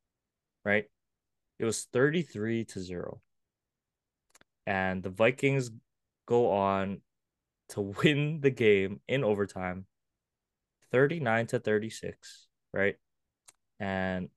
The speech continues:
you know, I even think the refs tried to screw the Vikings out of this win. Uh, I don't know what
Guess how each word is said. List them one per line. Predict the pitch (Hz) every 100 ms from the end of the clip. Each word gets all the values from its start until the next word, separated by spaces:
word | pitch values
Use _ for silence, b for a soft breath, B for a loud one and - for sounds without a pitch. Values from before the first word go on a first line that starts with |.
| _ _ _ _ _ _ _ _ _ _ _ _ _
you | -
know, | 123 127 -
I | 135 190
even | 381 160
think | 135 156
the | 113
refs | 95 110 -
tried | - 123 117
to | 95
screw | - - - 98 110
the | 117
Vikings | 95 95 104 123 123 139 135 - _ -
out | 98 113
of | 110
this | 117 -
win. | 104 117 139 139 _ _ _ _ _ _ _ _ -
Uh, | 98 92 92 92 90 - _ _ _ _ -
I | 110
don't | 120 127
know | 120 120 120 120 - - _ _ _ -
what | 113 110 117 -